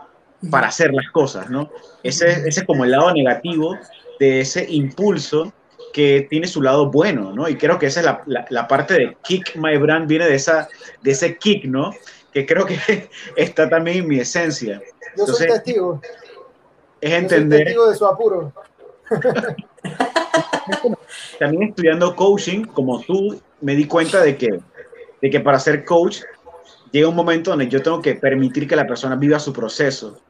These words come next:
Speaker 1: Ujú.
Speaker 2: No puede ser a mi ritmo, es al ritmo de la persona. Entonces, eso me ayudó a balancear también.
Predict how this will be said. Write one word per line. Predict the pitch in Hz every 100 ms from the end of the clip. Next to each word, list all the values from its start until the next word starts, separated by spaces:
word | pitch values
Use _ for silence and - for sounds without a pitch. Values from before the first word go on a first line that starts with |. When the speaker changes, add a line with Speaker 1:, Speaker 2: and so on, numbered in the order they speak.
| _ _ -
Speaker 1:
Ujú. | 160 151 156 - _
Speaker 2:
No | 127 135 135
puede | 156 147
ser | - 156
a | 147
mi | 139
ritmo, | 131 160 175 - 104
es | 139
al | 139
ritmo | 147 156 143
de |
la | 117
persona. | 117 98 165 131
Entonces, | 139 -
eso | 175 202
me | 139
ayudó | 127 135 175
a |
balancear | 139 113 104 127 123
también. | 123 120 120 113